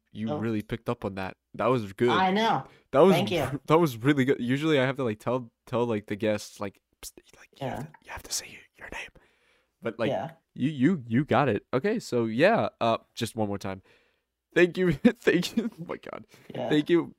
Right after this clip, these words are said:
Speaker 1: so much for watching this, uh, Minesweeper episode. My name is Yarden.
Speaker 2: My name's Harry.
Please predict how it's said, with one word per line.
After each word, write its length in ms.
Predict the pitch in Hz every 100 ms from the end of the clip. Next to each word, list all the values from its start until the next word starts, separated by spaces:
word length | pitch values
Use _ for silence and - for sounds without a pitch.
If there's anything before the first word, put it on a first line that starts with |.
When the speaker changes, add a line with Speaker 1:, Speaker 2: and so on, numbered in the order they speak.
| -
Speaker 1:
so 260 | - 156
much 180 | 151 151
for 120 | -
watching 360 | 143 135 131 135
this, 320 | 123 117 - -
uh, 220 | 113 110 101
Minesweeper 640 | 120 135 - 139 135 131
episode. 540 | 127 131 139 123 123 - _ _
My 180 | 123 123
name 140 | 143 139
is 120 | 131
Yarden. 520 | 127 123 123 123 127 _ _ _ _ _ _ _ _ _ _
Speaker 2:
My 140 | 175 170
name's 200 | 175 170
Harry. 360 | 165 180 240